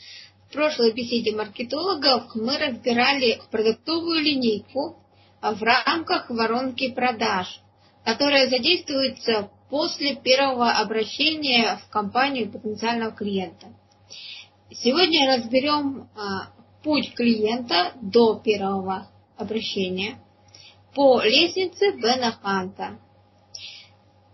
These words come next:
Пять ступеней лестницы. Безразличие, осведомлённость, сравнение методов решения задачи,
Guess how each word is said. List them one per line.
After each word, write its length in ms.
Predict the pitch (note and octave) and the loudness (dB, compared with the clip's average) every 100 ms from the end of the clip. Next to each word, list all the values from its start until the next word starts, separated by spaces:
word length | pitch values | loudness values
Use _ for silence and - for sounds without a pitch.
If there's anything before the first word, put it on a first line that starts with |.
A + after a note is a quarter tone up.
| _ _ - | _ _ 0
Пять 220 | D4+ F#4+ | 2 2
ступеней 720 | - - A#3+ D4 D4 C#4 C4 | -2 -10 0 2 2 0 0
лестницы. 920 | A3 A#3 G#3 A#3 G3+ G3 - F#3+ E3+ G3+ _ _ - - _ - - _ _ _ _ _ _ _ _ _ _ _ _ _ - - - | 2 4 4 2 -8 -8 -10 -14 -14 -18 _ _ -20 -20 _ -20 -20 _ _ _ _ _ _ _ _ _ _ _ _ _ -20 -20 -18
Безразличие, 1120 | G#3+ B3+ B3 B3 A#3+ A3+ G#3 - C#4 F#4+ G4 - - - - _ _ _ _ - - _ - - - - _ - - - | -6 -4 2 2 2 0 -2 -2 -2 -2 -4 -12 -20 -20 -20 _ _ _ _ -20 -20 _ -20 -20 -20 -20 _ -20 -18 -4
осведомлённость, 1120 | A#3+ A#3+ A#3+ A#3+ A3+ A3 G#3+ A3 B3+ D#4 - - _ _ _ - - - _ _ - | -4 -2 2 4 4 4 2 0 -2 -4 -6 -18 _ _ _ -20 -20 -20 _ _ -12
сравнение 840 | A#3+ B3 B3+ C4+ C#4 B3+ A#3+ G#3+ G#3+ | 0 2 4 4 2 4 2 2 2
методов 580 | A#3+ A#3+ G#3+ A3 G3+ - | -2 -2 -2 -2 -4 -8
решения 600 | G#3+ A#3+ - G#3+ G3+ G3 | -4 -2 0 0 0 -4
задачи, 680 | G3 F#3+ F3+ - B3 - | -4 -6 -6 -6 -6 -8